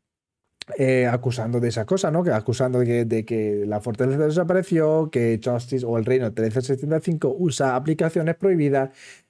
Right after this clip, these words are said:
y que tienen que hacer algo contra eso.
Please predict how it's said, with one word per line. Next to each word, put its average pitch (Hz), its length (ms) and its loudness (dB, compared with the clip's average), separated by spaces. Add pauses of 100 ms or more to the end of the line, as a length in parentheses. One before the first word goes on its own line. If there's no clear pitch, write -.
(120)
y 202 180 2
que 180 120 0
tienen 143 300 0
que 131 80 0
hacer 127 260 0
algo 117 540 -2
contra 107 560 -2
eso. - 280 -4